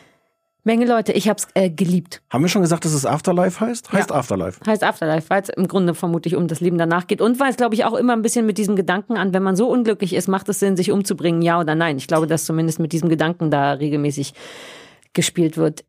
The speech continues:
Speaker 1: Ähm, ich hab komisch Sachen gehört, dass das nicht so gut sei und deswegen hab ich's mir nie angeguckt, obwohl, nee, jetzt nicht
Speaker 2: Von
Speaker 1: nur von
Speaker 2: mir
Speaker 1: dir.
Speaker 2: auch. Ja, ja.
Speaker 1: Nee,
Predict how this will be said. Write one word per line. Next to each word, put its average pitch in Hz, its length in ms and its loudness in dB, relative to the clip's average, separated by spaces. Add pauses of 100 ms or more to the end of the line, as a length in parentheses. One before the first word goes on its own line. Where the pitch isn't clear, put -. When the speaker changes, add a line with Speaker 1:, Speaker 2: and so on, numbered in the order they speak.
Speaker 1:
Ähm, 175 840 0 (140)
ich - 160 -4
hab 302 180 -2
komisch 403 560 -2
Sachen 294 340 -2
gehört, 277 360 0
dass 254 120 -2
das 247 200 -2
nicht 262 160 -2
so 254 100 -2
gut 240 340 -2
sei 214 320 0
und 240 140 0
deswegen 247 320 0
hab 247 140 -2
ich's 247 100 -6
mir 240 140 0
nie 285 160 2
angeguckt, 311 580 0
obwohl, 233 280 0
nee, 294 140 4
jetzt 311 200 0
nicht 339 160 0
Speaker 2:
Von - 100 2
Speaker 1:
nur 262 100 0
von 254 160 0
Speaker 2:
mir - 0 -
Speaker 1:
dir. 381 120 2
Speaker 2:
auch. 208 120 2
Ja, 311 280 0
ja. - 40 2
Speaker 1:
Nee, 349 140 4